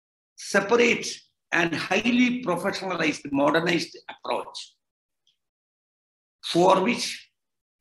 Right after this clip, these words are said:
the judges, right from the sub-, uh, the, uh, grassroots level to the higher judiciary, will have to be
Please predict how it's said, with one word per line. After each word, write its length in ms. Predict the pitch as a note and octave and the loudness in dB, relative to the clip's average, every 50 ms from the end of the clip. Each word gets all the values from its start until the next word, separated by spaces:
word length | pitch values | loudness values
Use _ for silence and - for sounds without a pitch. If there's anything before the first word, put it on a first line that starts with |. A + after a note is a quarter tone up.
| _ - | _ -6
the 160 | C#3 C3 D3+ | 0 0 2
judges, 800 | B2+ B2 D3+ D3+ - - E3 F#3 - F#3+ - - - - - - _ _ _ _ - - | 4 4 4 4 4 4 2 2 2 2 -2 -6 -10 -12 -18 -20 _ _ _ _ -6 -2
right 280 | C3+ D3 E3+ F#3+ F#3 F#3 | 0 2 2 2 2 2
from 200 | G3 F#3+ F3+ E3 | 0 0 0 2
the 320 | D#3+ D#3 C#3+ B2+ - - - - - | 2 2 0 0 -4 -6 -12 -18 -20
sub-, 320 | - - - C3 A#2 - - | -10 -6 -4 -4 -4 -2 -2
uh, 160 | C3 B2+ A#2+ | -2 -2 -2
the, 300 | B2 B2 A#2+ A#2 A2 - - _ _ - | -2 -2 -2 -2 -4 -6 -10 _ _ -6
uh, 320 | A#2 A#2 A#2 - - - - _ _ _ - G2+ | -4 -4 -4 -4 -6 -8 -10 _ _ _ -8 -2
grassroots 500 | G#2 A#2+ B2+ C#3 D3+ - E3 F3 E3 E3+ | 2 4 4 4 4 2 2 2 2 2
level 320 | F3 E3 E3+ G3 - - - - _ _ _ _ _ _ _ _ _ - | 2 2 2 0 -2 -2 -8 -12 _ _ _ _ _ _ _ _ _ -2
to 80 | G#3+ A3 | 0 2
the 540 | G#3 A3 G#3 F3+ D3 C3+ A#2+ G2+ - - - _ _ _ _ - - | 4 4 4 6 4 4 2 0 -6 -12 -16 _ _ _ _ -10 -4
higher 280 | - C3+ C#3+ D3 D3+ | 0 2 2 4 4
judiciary, 520 | C3+ C#3 C#3 C#3 C#3+ C3 - C#3+ C#3 C#3 C#3 | 4 4 4 4 4 2 2 2 2 2 2
will 120 | B2+ A#2+ | 2 2
have 180 | A#2+ A#2+ A#2+ - | 0 0 -2 -4
to 60 | - | -4
be 260 | B2 C#3 D3 - - | -4 -4 -4 -4 -8